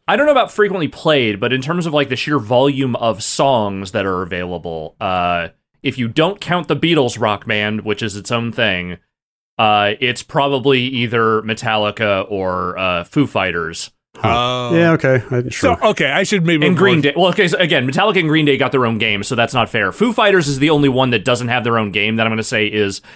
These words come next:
Speaker 1: extremely overrepresented. And I say that not as a hater. I don't hate Foo <laughs> Fighters, but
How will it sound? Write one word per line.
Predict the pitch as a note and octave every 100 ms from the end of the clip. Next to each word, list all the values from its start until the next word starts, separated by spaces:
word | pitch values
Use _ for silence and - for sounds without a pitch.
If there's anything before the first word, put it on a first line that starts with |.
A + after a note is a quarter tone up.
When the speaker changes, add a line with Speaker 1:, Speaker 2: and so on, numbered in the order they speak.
| -
Speaker 1:
extremely | B2+ - - C3+ B2+ A2+ G#2
overrepresented. | G2 F2+ E2+ D#2+ E2+ E2+ C#2 C2+ -
And | B2+
I | C3+
say | E3+
that | D3+ C#3
not | C3+ B2+
as |
a | A#2
hater. | G#2+ G#2 F2+ F2
I |
don't | G#2+ G#2
hate | G#2+ A2+
Foo | G#2
<laughs> |
Fighters, | G2 E2+ E2 -
but | F#2+ -